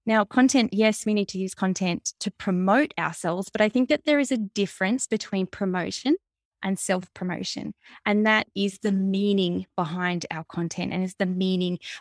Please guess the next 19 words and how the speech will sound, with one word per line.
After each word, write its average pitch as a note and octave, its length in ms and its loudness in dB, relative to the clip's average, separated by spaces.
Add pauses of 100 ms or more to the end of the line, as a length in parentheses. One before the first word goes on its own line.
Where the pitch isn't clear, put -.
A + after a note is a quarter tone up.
of F#3+ 80 -2
what G3+ 180 4
we, G3 240 -2
or G3 160 2
our F#3 260 2
intention F#3 800 -2 (280)
of F#3 80 -8
how F3 200 -2
we F3 280 -6
intend F3+ 420 -2
to, F3+ 120 -4 (280)
to F#3 200 -2
show F#3 220 -2
up D#3+ 140 -2
for F3+ 140 -4
our E3+ 180 -2
ideal F3+ 260 -2
client. - 420 -4
So A#3 300 2